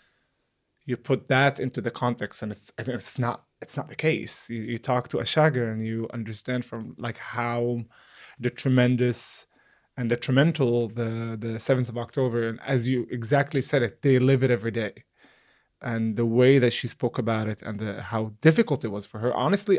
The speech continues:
I was, I ca-, I got back home exhausted, not just mentally, like, I physically felt the exhaustion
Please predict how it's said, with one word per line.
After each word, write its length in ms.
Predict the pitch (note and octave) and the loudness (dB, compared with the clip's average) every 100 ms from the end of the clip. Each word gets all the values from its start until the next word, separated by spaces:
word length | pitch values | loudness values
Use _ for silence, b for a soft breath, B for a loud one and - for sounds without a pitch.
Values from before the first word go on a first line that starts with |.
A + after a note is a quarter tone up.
| - | 4
I 280 | D3 F#3 F3 | 4 6 4
was, 360 | C#3 C3 A2+ - | 4 0 -2 -8
I 120 | C3+ | -6
ca-, 200 | C#3 D#3 | -6 -4
I 80 | B2+ | 0
got 140 | C#3 D3+ | 2 2
back 260 | D3 C3 | -2 -6
home 300 | - C#3+ D#3 D3+ | -6 -4 -4 -8
exhausted, 640 | G#2+ G#2+ A#2 - - - b b b - | -6 -6 -6 -10 -18 -20 b b b -6
not 120 | B2+ | -4
just 200 | C3 - | -4 -2
mentally, 360 | C#3 C#3 G#2 G2+ | -2 -2 -6 -6
like, 140 | G#2 | -8
I 120 | - | -8
physically 600 | A#2+ - C3+ B2+ - A#2+ A2 | -10 -2 0 0 -4 -6 -6
felt 500 | - - A2 G2+ - | -10 -4 -4 -4 -10
the 80 | |
exhaustion 640 | - - F2+ - - - | -14 -12 -14 -14 -16 -18